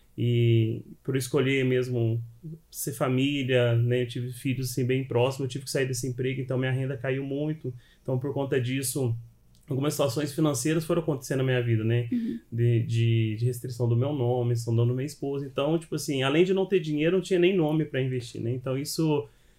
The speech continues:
Speaker 1: foi uma coisa, assim, que no começo me fez querer desanimar.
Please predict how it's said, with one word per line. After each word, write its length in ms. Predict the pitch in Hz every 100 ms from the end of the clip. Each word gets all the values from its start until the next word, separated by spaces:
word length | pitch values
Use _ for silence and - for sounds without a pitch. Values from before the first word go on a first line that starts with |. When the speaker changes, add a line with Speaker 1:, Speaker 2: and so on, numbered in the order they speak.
| _ -
Speaker 1:
foi 120 | 147
uma 220 | 151 156
coisa, 180 | 156 147
assim, 280 | 135 156 160
que 240 | - 143
no 120 | 151 151
começo 1080 | 147 139 165 185 - 196 185 165 151 131 - -
me 120 | 151
fez 260 | - 165 180
querer 260 | 180 170
desanimar. 560 | 160 151 139 127 101 -